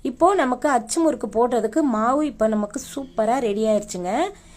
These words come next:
இது தாங்க அச்சு முறுக்கு கரண்டி. இதுல ஒட்டாம வருங்க. இது நான்ஸ்டிக்ல கடையில வந்து கிடைக்குதுங்க.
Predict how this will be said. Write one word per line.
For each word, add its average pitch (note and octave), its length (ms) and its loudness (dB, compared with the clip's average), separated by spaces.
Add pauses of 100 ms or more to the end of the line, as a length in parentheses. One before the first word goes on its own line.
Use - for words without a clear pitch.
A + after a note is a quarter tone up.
(200)
இது F4 180 2
தாங்க A#3 280 0
அச்சு C4 260 -4
முறுக்கு A3+ 340 -2
கரண்டி. G3+ 380 0
இதுல G#3+ 180 0 (100)
ஒட்டாம C4 560 -2
வருங்க. F#3+ 300 -2 (280)
இது A3 200 -2
நான்ஸ்டிக்ல A3+ 580 -4 (160)
கடையில A3 380 0
வந்து G#3 180 -4
கிடைக்குதுங்க. G3 540 -4